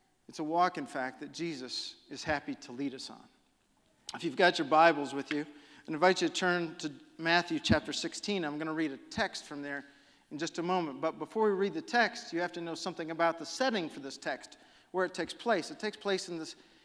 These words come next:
in the city of Caesarea Philippi. If you've ever been to Israel, you know that Caesarea Philippi is in the northern, uh, part of, of Judea. It's way up on the northeast corner. In Caesarea Philippi,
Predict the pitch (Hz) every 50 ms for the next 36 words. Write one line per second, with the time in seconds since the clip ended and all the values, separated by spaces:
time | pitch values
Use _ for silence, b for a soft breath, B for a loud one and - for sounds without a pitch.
0 | b b b b b 165 160 151 - - 254 214 214 180 - - - 220 208 -
1 | 185 175 170 165 170 - 220 208 185 - - 147 127 120 127 127 - - - b
2 | b b b b b b b b - - 175 156 185 208 196 180 170 196 190 180
3 | 180 - 214 220 226 175 160 156 156 160 170 180 185 190 180 170 160 147 - 214
4 | 208 190 196 190 185 180 185 - 190 180 - - 160 151 156 165 156 156 135 143
5 | 165 156 156 151 160 175 185 208 208 190 196 196 196 190 B B B B B B
6 | B B B B B 143 151 143 135 - - - - 208 214 226 240 233 233 185
7 | 175 156 131 - - - - - 156 139 135 156 160 143 190 202 220 233 226 226
8 | 226 226 156 143 - - - 185 202 196 190 180 151 160 165 165 185 202 208 208
9 | 220 196 - - - - - 160 151 131 117 - - _ _ _ _ _ _ _
10 | _ _ _ _ _ _ _ _ _ - - - 175 - 220 214 180 170 180 165
11 | 156 - 262 277 220 - - 147 139 143 160